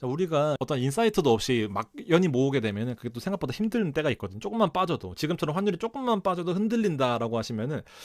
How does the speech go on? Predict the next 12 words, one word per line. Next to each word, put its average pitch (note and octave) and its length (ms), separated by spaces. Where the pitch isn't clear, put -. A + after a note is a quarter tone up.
어, A#2+ 180
이 D#3 240
이티에프가 C#3 400
어떤 C#3+ 800
인사이트에서 C3 920
들어가야 C3 340
되는지를 A2+ 520
한번 B2+ 160
생각해 F#3 280
볼 B2+ 100
필요가 A#2+ 280
있는데, G2 420